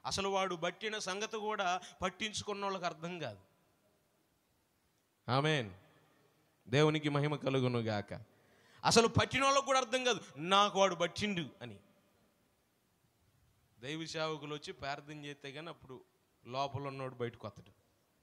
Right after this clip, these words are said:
ఆమేన్. రైట్. ప్రియమైన దేవుని బిడ్డలారా, గమనించండి, యేసుక్రీస్తు ప్రభుల వారు ఈ ప్రత్యేకమైన ఆదివారం రోజున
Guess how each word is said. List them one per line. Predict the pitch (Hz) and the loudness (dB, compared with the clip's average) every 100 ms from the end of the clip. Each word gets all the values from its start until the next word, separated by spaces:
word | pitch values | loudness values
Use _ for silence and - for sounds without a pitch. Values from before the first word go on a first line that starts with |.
| _ _ _ _ _ _ - | _ _ _ _ _ _ 0
ఆమేన్. | 120 143 170 139 95 - - - - _ _ _ _ _ _ _ - | 2 6 4 4 -2 -16 -20 -20 -20 _ _ _ _ _ _ _ -6
రైట్. | 101 107 - - - _ _ _ _ _ _ | -2 -2 -4 -20 -20 _ _ _ _ _ _
ప్రియమైన | 202 277 285 262 | -2 4 4 4
దేవుని | 196 247 233 | 4 4 4
బిడ్డలారా, | 202 175 160 175 185 | -2 -2 0 -2 2
గమనించండి, | 156 165 147 - 120 110 - _ _ _ _ _ _ _ | 0 2 -4 -6 -10 -14 -20 _ _ _ _ _ _ _
యేసుక్రీస్తు | 120 175 262 - 294 311 302 285 - - 247 | 0 12 12 12 10 8 6 4 4 4 2
ప్రభుల | 226 220 240 | 4 6 6
వారు | 220 180 165 170 127 - - - _ _ _ _ _ _ _ - | 8 6 4 0 -2 -12 -20 -20 _ _ _ _ _ _ _ 6
ఈ | 208 190 | 6 6
ప్రత్యేకమైన | - 208 214 240 302 302 277 262 247 | 6 2 2 2 4 4 2 0 2
ఆదివారం | 196 196 220 240 214 185 160 | 4 2 2 4 6 6 2
రోజున | 143 120 110 101 | 0 -2 -4 -10